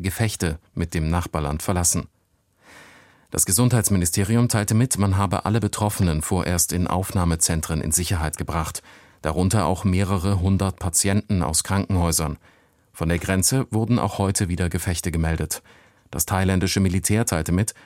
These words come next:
es habe an mehreren Orten Zusammenstöße gegeben.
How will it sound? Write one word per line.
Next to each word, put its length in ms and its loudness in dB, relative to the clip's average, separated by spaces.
es 140 0
habe 180 0
an 140 2
mehreren 480 2
Orten 500 -2
Zusammenstöße 720 0
gegeben. 460 -4